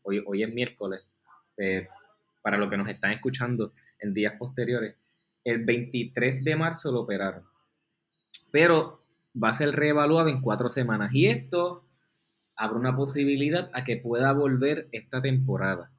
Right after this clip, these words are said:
Obviamente no vamos a poder especular, no vamos a poder decir con claridad si vuelve o no, pero,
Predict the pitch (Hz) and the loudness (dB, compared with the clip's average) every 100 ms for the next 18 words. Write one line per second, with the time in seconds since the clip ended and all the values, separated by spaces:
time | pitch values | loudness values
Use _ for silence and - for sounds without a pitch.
0 | _ _ - - 127 131 131 131 110 110 | _ _ -12 0 2 2 0 0 0 -2
1 | 127 135 131 127 131 131 131 131 131 127 | -2 -2 -2 -2 -4 -6 -6 -4 -2 -2
2 | 104 107 117 120 120 117 113 117 120 127 | -4 -8 -8 -12 -10 -8 -8 -10 -12 -14
3 | 123 127 131 135 135 104 98 98 98 117 | -10 -6 -4 -2 -4 -4 -4 -4 -2 -4
4 | - 123 139 135 - 120 123 104 | -2 -4 -4 -6 -2 0 0 -2